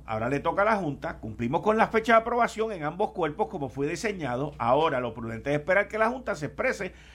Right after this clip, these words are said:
para ratificar la medida. Estamos citando a la Junta, eso ya lo leí, perdón. Reconocemos el liderato, ya lo leí.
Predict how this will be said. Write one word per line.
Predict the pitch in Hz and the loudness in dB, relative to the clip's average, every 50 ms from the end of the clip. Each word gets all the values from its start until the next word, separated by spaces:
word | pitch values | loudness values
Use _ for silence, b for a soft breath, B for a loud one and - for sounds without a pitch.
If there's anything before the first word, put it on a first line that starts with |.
| B B B | B B B
para | - 127 135 143 | -2 0 0 0
ratificar | 135 135 123 113 123 107 117 113 - 117 117 | 0 -2 -4 -4 -4 -6 -6 -2 -2 0 2
la | 131 143 147 | 4 4 4
medida. | 147 135 117 101 87 80 - - - - - - | 2 0 -4 -6 -10 -12 -16 -18 -20 -20 -18 -14
Estamos | - 117 110 - - 147 139 175 226 277 240 | -10 -10 -10 -6 -2 -2 0 2 2 0 0
citando | - 269 233 - - 208 214 220 214 208 | 0 -4 -4 2 2 2 2 4 2 2
a | 208 | 4
la | 208 190 | 2 2
Junta, | 151 139 135 123 - 120 95 113 | 0 -2 -6 -6 -8 -8 -8 -8
eso | 98 135 | -8 -8
ya | 120 123 | -6 -4
lo | 127 123 | -4 -4
leí, | 110 98 87 87 80 80 | -6 -8 -8 -10 -12 -12
perdón. | 80 76 80 - - - - B B B B B B B B | -14 -16 -18 -18 -20 -20 -20 B B B B B B B B
Reconocemos | - 151 196 226 220 285 294 294 247 - - 160 156 160 165 151 | -2 0 2 4 4 4 4 4 2 2 0 0 0 0 -2 -2
el | 147 | -2
liderato, | 135 135 131 131 135 139 139 139 127 | -2 -2 -2 0 0 0 0 -2 -6
ya | 113 107 107 | -6 -6 -6
lo | 113 113 | -4 -4
leí. | 113 120 131 147 170 175 175 175 170 165 165 | -2 -2 -2 0 0 0 0 -2 -2 -4 -8